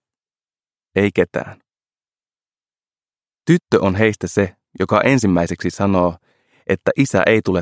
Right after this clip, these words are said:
takaisin. Häntä ei voi jäädä odottamaan. Poika alkaa itkeä. Poika sanoo, että tyttö on ilkeä,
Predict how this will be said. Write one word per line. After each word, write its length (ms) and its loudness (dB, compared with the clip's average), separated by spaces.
takaisin. 580 -8
Häntä 300 0
ei 220 2
voi 200 0
jäädä 220 0
odottamaan. 720 -8
Poika 280 2
alkaa 380 0
itkeä. 440 -8
Poika 260 2
sanoo, 340 2
että 240 -2
tyttö 300 0
on 160 2
ilkeä, 580 -4